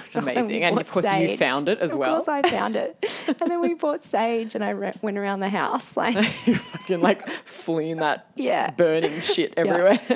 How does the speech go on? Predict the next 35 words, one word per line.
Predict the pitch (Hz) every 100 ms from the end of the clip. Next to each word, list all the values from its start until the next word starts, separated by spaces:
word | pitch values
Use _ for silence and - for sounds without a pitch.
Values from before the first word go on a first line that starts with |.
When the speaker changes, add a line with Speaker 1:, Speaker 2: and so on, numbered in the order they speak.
| 262
Speaker 2:
<laughs> | - 277
Speaker 1:
And | 285 294
then, | 294 302
you | 285
know, | 262 254
there | 269 240
were | 220
no | 208 202 202 202 285
wandering | 202 190 196 202 208
rings. | 196 180 180 180 -
There | 180
were | 175
no | 170 170
blackouts | 170 - 180 165 - -
after | - -
that. | - 80 - -
Speaker 2:
Mm, | 147 139
but | 120 139
also | 131 127
the |
storm | 117 127 123
had | 131
passed, | - 135
Speaker 1:
Also | 180 - 175
the | 123
Speaker 2:
so | 120
Speaker 1:
storm | 147 123
Speaker 2:
there | -
was | 76
Speaker 1:
passed. | - 50 -
Speaker 2:
that | -
too. | - -
But | 170
Speaker 1:
So | 175
Speaker 2:
yeah, | 127 165 170